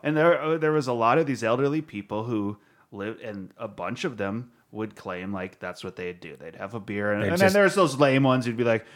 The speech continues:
Speaker 1: "Eh, I do yoga or something." You know, that's not as fun. <laughs> They're putting too much effort in. I like the idea, have a beer and a shot every day, and you can live as long as you want.
Speaker 2: Yeah.
Speaker 1: Once you stop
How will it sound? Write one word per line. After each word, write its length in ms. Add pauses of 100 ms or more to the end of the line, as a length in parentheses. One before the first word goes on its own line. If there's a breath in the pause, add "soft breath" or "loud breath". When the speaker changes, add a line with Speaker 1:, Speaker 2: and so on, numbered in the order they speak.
(140 loud breath)
Speaker 1:
"Eh, 300
I 60
do 320
yoga 360
or 220
something." 400
You 100
know, 160
that's 220
not 140
as 120
fun. 380 (100)
<laughs> 760
They're 100
putting 240
too 220
much 240
effort 320
in. 140 (280 soft breath)
I 120
like 260
the 100
idea, 480 (340 soft breath)
have 180
a 40
beer 340
and 120
a 20
shot 320
every 220
day, 380 (180)
and 200
you 140
can 200
live 220
as 120
long 160
as 80
you 80
want. 180 (240)
Speaker 2:
Yeah. 360 (200)
Speaker 1:
Once 400
you 60
stop 600